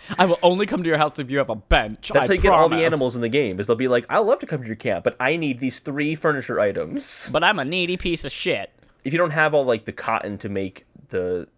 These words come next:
Speaker 2: the, the bench, you can, or the, um, like, the couch or whatever, you can just pay extra Leaf tickets to just make it instead. Or
Speaker 1: Gotcha.
Speaker 2: if it's gonna take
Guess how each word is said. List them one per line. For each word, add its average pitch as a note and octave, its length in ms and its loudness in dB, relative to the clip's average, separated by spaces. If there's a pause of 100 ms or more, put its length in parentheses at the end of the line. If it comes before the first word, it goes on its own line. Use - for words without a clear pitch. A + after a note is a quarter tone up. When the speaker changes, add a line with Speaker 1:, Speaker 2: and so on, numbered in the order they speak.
(600)
Speaker 2:
the, G2 140 -8
the F#2 100 -12
bench, A#2 360 -2
you B2 60 -2
can, C3 220 -6
or A2 160 2
the, F#2+ 340 0
um, F2+ 140 -6
like, F2+ 100 -10
the G#2+ 80 -16
couch A2 280 -2
or - 20 -2
whatever, G2 300 -4 (180)
you C3+ 100 -2
can C#3 160 -4
just A2+ 380 0 (540)
pay A2 320 -4
extra F2+ 260 -8
Leaf B2 160 -6
tickets F#2+ 360 -10
to F2 280 -8 (160)
just - 160 -18 (160)
make F#2 260 -6
it - 120 -8
instead. - 380 -16 (360)
Or E3 140 2
Speaker 1:
Gotcha. A#2 280 2
Speaker 2:
if - 60 -2
it's A#2+ 100 -4
gonna B2+ 180 0
take A2 320 -4